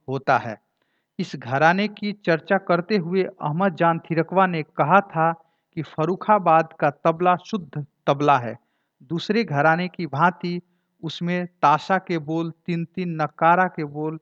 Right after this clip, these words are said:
नाड़ नाड़ ढोल तथा खंजरी के बोल इत्यादि नहीं मिलते।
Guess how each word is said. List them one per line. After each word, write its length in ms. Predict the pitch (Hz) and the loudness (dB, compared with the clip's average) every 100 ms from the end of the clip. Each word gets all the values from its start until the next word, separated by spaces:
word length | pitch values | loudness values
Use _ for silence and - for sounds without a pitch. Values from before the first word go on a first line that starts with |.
| _ _ _ 147 | _ _ _ -6
नाड़ 340 | 147 156 160 | 0 0 0
नाड़ 260 | 156 151 151 | 0 -2 -2
ढोल 580 | 123 - 143 180 202 202 _ _ _ - | -8 -12 -4 -2 -2 -6 _ _ _ -10
तथा 220 | 143 156 | -4 -2
खंजरी 480 | 151 - 156 196 220 | -2 -4 -2 0 0
के 140 | 196 | -4
बोल 300 | 156 151 160 - | -6 -6 -8 -10
इत्यादि 640 | 143 - 175 170 156 160 - - | -12 0 2 2 -2 -8 -12 -12
नहीं 220 | 151 170 | -4 -2
मिलते। 420 | 180 131 113 117 | -2 -4 -8 -10